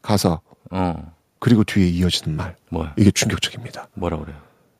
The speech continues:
Speaker 1: "너 그렇게 하지 않으면 훗날 너 죽인다."
Speaker 2: <gasps> 그 궁녀를?
Speaker 1: 왜?
Speaker 2: 와.
Speaker 1: 와, 이렇게 협박을 한 거예요. 어린, 어린 아이가.
Speaker 2: 아프다고 안 하면 죽여버린다는.
Speaker 1: 네.
Speaker 2: 야, 진짜.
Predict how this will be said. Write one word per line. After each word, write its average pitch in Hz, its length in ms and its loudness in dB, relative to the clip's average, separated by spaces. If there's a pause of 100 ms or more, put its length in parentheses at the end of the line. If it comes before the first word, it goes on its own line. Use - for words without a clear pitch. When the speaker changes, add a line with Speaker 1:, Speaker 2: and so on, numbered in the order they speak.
(100)
Speaker 1:
"너 165 280 8
그렇게 151 280 6
하지 180 220 8
않으면 170 420 8 (400)
훗날 180 320 6
너 143 140 8
죽인다." 151 560 4 (180)
Speaker 2:
<gasps> - 880 -4
그 120 120 4 (580)
궁녀를? 131 520 6 (220)
Speaker 1:
왜? 214 200 10 (600)
Speaker 2:
와. 92 420 -6
Speaker 1:
와, 123 500 8
이렇게 147 260 8
협박을 214 260 8
한 175 100 6
거예요. 170 140 12
어린, 294 240 10
어린 262 280 10
아이가. 127 380 6
Speaker 2:
아프다고 117 520 2
안 90 160 4
하면 104 300 2
죽여버린다는. 98 680 4
Speaker 1:
네. 175 1000 8
Speaker 2:
야, 71 300 -10
진짜. - 380 -14